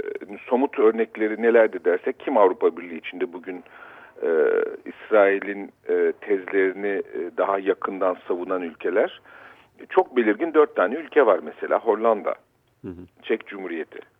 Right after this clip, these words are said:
Speaker 1: Romanya, Polonya, e, çok açık,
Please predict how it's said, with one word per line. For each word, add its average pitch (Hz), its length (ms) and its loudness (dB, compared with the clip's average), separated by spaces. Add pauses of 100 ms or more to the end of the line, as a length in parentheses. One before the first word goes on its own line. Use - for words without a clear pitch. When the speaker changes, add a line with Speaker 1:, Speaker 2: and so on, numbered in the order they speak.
(500)
Speaker 1:
Romanya, 104 560 0 (360)
Polonya, 104 520 0 (880)
e, 87 360 0 (140)
çok - 320 0
açık, - 220 -8